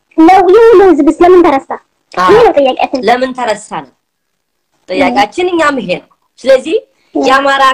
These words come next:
Speaker 2: ክልል መንግስት ወሎን ቦታውን መሬቱን ነው እንጂ የሚፈልገው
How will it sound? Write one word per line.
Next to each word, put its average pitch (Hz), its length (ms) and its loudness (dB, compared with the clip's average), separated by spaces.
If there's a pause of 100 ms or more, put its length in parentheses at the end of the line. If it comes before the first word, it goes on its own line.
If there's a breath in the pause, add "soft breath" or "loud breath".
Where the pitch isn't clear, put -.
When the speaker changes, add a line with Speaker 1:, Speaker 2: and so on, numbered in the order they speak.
Speaker 2:
ክልል 240 600 -6
መንግስት 285 500 -6
ወሎን 240 460 0 (720)
ቦታውን 262 640 -2
መሬቱን 269 400 -2
ነው 262 80 -6
እንጂ 247 120 -10
የሚፈልገው 262 500 -8